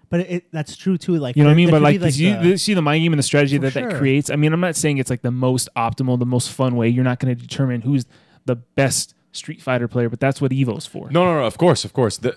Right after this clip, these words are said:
Speaker 3: I,
Speaker 1: That's,
Speaker 3: now
Speaker 1: that's
Speaker 3: that I hear
Speaker 1: really,
Speaker 3: you,
Speaker 1: that's good, 'cause then the other, the other team could have that one character that you're like, "That guy's
Speaker 2: Yeah.
Speaker 1: gonna fuck us."
Speaker 2: Yeah.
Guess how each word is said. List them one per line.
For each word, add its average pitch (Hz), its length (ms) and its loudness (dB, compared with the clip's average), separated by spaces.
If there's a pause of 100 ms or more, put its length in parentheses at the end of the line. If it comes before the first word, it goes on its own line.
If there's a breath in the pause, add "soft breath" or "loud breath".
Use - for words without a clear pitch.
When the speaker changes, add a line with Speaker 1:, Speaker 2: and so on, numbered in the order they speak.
(160)
Speaker 3:
I, 127 160 2 (360)
Speaker 1:
That's, 151 200 -4
Speaker 3:
now 135 160 4
Speaker 1:
that's 185 140 6
Speaker 3:
that 170 60 4
I 147 60 4
hear 147 140 4
Speaker 1:
really, 160 120 2 (100)
Speaker 3:
you, 123 80 -8 (100)
Speaker 1:
that's 131 220 -8
good, 131 260 -6
'cause 131 180 -8
then 143 140 -6
the 151 80 0
other, 160 160 4 (260)
the 147 100 -2
other 165 120 0
team 170 200 -8
could 151 140 -10
have 139 240 -8
that 123 160 -10
one 139 160 -4
character 139 340 -6
that 123 60 -6
you're 123 160 -4
like, 117 240 -12
"That 131 220 -8
guy's 120 160 -12
Speaker 2:
Yeah. 165 80 -6
Speaker 1:
gonna 113 120 -10
fuck - 260 -8
us." - 200 -18
Speaker 2:
Yeah. 147 200 -10